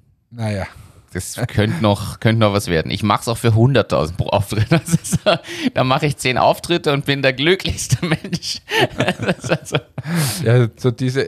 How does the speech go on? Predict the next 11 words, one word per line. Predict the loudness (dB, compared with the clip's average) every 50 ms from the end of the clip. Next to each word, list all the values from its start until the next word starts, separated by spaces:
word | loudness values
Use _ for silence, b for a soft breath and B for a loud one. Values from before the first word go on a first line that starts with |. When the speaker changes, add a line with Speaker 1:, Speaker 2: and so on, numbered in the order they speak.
| -4 -8 -6
Speaker 1:
du | -4 -2
musst | 0 0 0 0
mal | -2 -4 -4
zehn | -4 -4 -4 -4 -2
Auftritte | -4 -4 -4 -4 -8 -8 -8 -10 -12
zusammenbringen, | -12 -10 -6 -4 -4 -4 -4 -4 -6 -4 -4 -4 -4 -4
wo | -6
fünfundfünfzigtausend, | -6 -4 -4 -4 -4 -4 -6 -4 -4 -6 -6 -6 -8 -10 -8 _ -4 -4 -4 -4 -4 -4 -4 -6 -6 -8 b b b b b b b b b b b b _
äh, | -2 0 0 2 2 0 0 0 -2 -4 -4
Leute | -2 -2 -2 0 -2 -2 -2 -4 -4
reinkommen. | -2 -4 -4 -6 -6 -6 -6 -6 -6 -6 -10